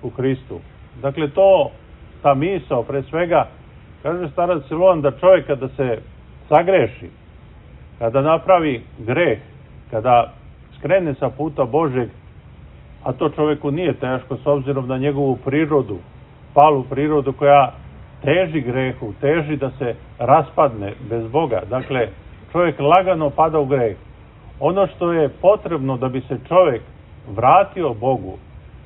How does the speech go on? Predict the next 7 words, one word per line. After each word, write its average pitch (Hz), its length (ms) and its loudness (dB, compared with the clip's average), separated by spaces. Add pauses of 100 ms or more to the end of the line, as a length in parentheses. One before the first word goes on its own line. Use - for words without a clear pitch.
dakle, 120 240 -6
taj 160 200 -2
duhovni 147 600 -4
zakon 143 480 2 (640)
koga 123 260 -2
mi 160 280 -2
prevodimo 151 560 -2